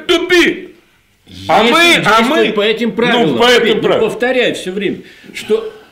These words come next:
Speaker 2: э, это гарвардской выучи-, выучки специалисты, которые нарисовали модель, которая как бы и нет альтернативы в России. Вот о чём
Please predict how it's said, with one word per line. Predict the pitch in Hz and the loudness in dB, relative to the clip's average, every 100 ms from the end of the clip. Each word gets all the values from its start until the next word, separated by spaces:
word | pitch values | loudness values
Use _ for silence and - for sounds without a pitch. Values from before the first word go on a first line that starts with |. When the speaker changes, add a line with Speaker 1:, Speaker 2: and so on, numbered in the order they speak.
| _ - | _ -16
Speaker 2:
э, | 170 | -12
это | 170 - 247 233 226 - - _ _ _ _ _ - _ _ _ _ _ - - | -10 -6 -4 -2 -4 -6 -10 _ _ _ _ _ -20 _ _ _ _ _ -20 -14
гарвардской | 113 233 214 170 156 - 143 | -6 -4 -2 -4 -8 -8 -8
выучи-, | 123 277 330 285 - 120 101 - _ | -4 -2 0 -2 -4 -8 -10 -14 _
выучки | 147 285 285 - 151 101 | -6 -4 -6 -6 -6 -6
специалисты, | 98 - 170 233 226 165 - - - _ _ - | -10 -14 -8 -4 -2 -4 -6 -16 -20 _ _ -12
которые | 175 220 226 | -8 -4 -4
нарисовали | 233 240 - 254 254 240 | -4 -6 -4 -4 -4 -4
модель, | 233 247 202 302 262 - _ _ | -2 -4 -4 -6 -6 -8 _ _
которая | 220 214 277 269 | -8 -6 -6 -6
как | 247 - 285 311 233 185 | -8 -8 -6 -4 -6 -4
бы | 160 113 - - _ - 135 131 - _ _ - | -4 -4 -10 -20 _ -20 -20 -20 -20 _ _ -10
и | 269 | -8
нет | 320 320 277 | -4 -6 -6
альтернативы | 269 277 269 277 302 262 | -6 -6 -4 -4 -4 -4
в | 175 | -2
России. | 165 151 - 104 87 - _ _ - | -4 -6 -8 -12 -12 -18 _ _ -16
Вот | 139 220 339 330 | -8 -4 -4 -2
о | 285 | -4
чём | - 311 240 - | -4 -4 -4 -8